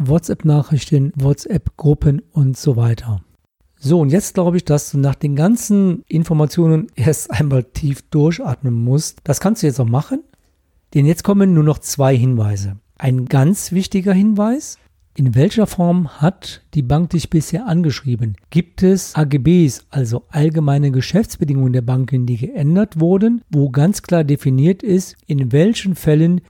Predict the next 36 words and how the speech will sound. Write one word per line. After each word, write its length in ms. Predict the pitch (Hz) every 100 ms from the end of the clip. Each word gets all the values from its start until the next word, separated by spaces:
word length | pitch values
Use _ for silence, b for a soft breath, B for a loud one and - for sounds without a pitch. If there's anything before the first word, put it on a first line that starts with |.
| -
du 200 | 151 160
zum 240 | - 151
Beispiel 560 | 139 143 - 151 151 185
bei 160 | 160
grober 320 | 117 127 127 117
Fahrlässigkeit 880 | - 135 147 - 160 - 151 -
haftest? 480 | 180 - - 104 - _ _ _ _
Denn 140 | 151 143
manchmal 480 | 160 240 - 202 175
neigen 480 | 139 139 247 247 214
die 80 |
Banken 380 | 160 190 185 175
ja 100 | 170
dazu, 460 | 165 156 - 151 147
bei 220 | 143 143
geänderten 800 | 131 139 277 165 165 - 151 143
Bedingungen 760 | 127 117 139 190 185 185 190 185
die 220 | 143 139 131
neuen 480 | 127 147 233 214
Bedingungen 680 | 165 151 156 160 151 147 160 - -
dann 220 | 139 131
so 300 | 113 160 247
auszulegen, 760 | 175 - 165 151 147 151 165 -
dass 240 | 143 135
du 100 | -
unter 380 | 285 143 139 311
Umständen 680 | 165 190 - 160 160 165 160
benachteiligt 760 | 151 147 165 170 - 123 113 -
sein 280 | 131 123 113
könntest. 500 | 160 139 117 - -
Deshalb 380 | 156 - 196 202
schau 340 | - 143 151
dir 140 | 180 175
die 320 | 156 156 185
Bedingung 400 | 135 127 196 220
an, 340 | 226 190 202